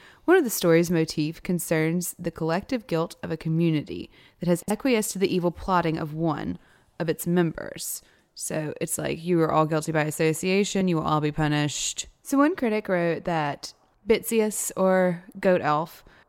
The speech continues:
produced narrative prose that has at its core a goal of proclaiming a right course of action or belief.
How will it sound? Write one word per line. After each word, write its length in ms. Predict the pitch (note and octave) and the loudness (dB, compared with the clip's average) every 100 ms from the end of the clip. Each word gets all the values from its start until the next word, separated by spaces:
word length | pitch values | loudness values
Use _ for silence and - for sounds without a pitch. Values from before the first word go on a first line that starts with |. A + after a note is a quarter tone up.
| _ | _
produced 380 | A3+ G3+ G3+ - | 0 2 0 0
narrative 380 | F#3 F#3+ G#3+ - | 0 2 0 -2
prose 460 | E3 D3+ D3+ D#3 | 0 2 0 -2
that 140 | - E3 | -4 -2
has 280 | E3+ E3+ | 0 -2
at 80 | G3 | -4
its 160 | F#3 - | -6 -10
core 340 | - D#3+ D#3 - | -4 -2 -2 -4
a 40 | |
goal 300 | E3+ F3 F#3+ | -2 0 0
of 140 | A#3 | -2
proclaiming 640 | - B3 - E3 D#3+ D#3+ - | -4 -8 -6 -4 -2 -2 -4
a 120 | - | -6
right 420 | D#3 E3 E3+ A3+ - | -6 -2 -4 -4 -6
course 300 | F3+ F3 F3+ | -4 -2 -4
of 80 | |
action 420 | D3+ - - D#3 - | -6 -6 -8 -8 -2
or 140 | E3+ | -2
belief. 320 | D#3 E3+ D#3+ | 0 -2 -4